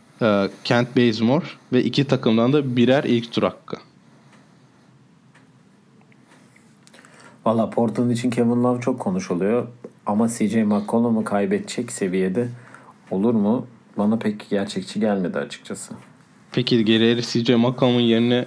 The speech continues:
Speaker 1: yüzde yetmiş seksen derecesinde doldurmaz mı? Aynı, eğer aynı, yani aynı sisteme monte edilecekse ki Kevin Love oraya giderse sanmıyorum ben aynı sistem oynansın. Yani o C J McCollum'un çok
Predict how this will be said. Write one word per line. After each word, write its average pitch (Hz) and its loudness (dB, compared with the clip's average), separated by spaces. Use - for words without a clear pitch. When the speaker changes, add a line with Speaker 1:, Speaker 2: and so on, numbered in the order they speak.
Speaker 1:
yüzde 117 -2
yetmiş 113 0
seksen 113 0
derecesinde 107 0
doldurmaz 107 0
mı? - -4
Aynı, 113 2
eğer 120 2
aynı, 117 2
yani 107 4
aynı 117 2
sisteme 110 0
monte 101 2
edilecekse 98 0
ki 117 2
Kevin 110 4
Love 113 4
oraya 110 4
giderse 120 2
sanmıyorum 101 2
ben 98 2
aynı 95 2
sistem 98 -2
oynansın. 95 0
Yani 92 0
o 92 -2
C - -4
J 104 0
McCollum'un 101 2
çok 101 -4